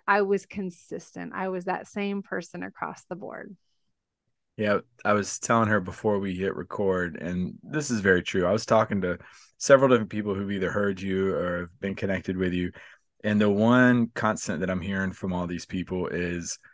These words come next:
Speaker 2: basically you're like a gold, yes, you're a gold medalist, but in life. And then, oh, and by the way, she's also a three-time gold medalist, uh,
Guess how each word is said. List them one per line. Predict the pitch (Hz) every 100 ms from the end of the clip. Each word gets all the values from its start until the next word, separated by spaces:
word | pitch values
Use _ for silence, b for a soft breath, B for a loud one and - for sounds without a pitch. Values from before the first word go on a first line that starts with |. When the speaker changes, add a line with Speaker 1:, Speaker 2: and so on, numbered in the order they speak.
| b b -
Speaker 2:
basically | 120 127 - 120 107
you're | 104 104
like | 95 98
a |
gold, | 87 107 113 107
yes, | 95 123 117 120
you're | 113
a | 104
gold | 110 104
medalist, | 104 104 92 - -
but | 101
in | 95 87
life. | 92 104 135 - - _ -
And | 107 104
then, | 104 104
oh, | - 110
and | 104 98
by | 104
the | 101 101
way, | 104 95 92
she's | - 98
also | 101 - 101
a | 90
three-time | 107 101 95 101 101 95 90 B B B B 107
gold | 110 101
medalist, | 98 98 92 90 - - - b b -
uh, | 95 90 87 85